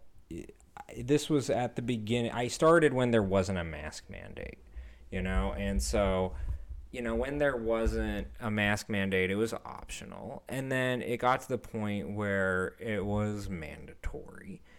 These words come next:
and so if you don't know what it's like to be forced to wear a mask for eight hours a day, five days a week,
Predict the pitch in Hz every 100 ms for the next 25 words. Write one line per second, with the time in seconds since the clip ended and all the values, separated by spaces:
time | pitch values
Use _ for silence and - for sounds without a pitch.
0 | - - - 127 127 123 120 - 120 117
1 | 113 113 110 - - - - 123 - 156
2 | 185 185 143 120 110 107 104 95 98 98
3 | - 104 101 90 85 - - - - 117
4 | 95 90 - - 117 107 85 - - -
5 | - - - 95 78 110 82 82 110 -
6 | - 73 - - - - - - - 147
7 | 156 147 123 120 107 98 101 101 90 85
8 | - - - - - - 120 104 104 95
9 | 101 90 90 90 90 - -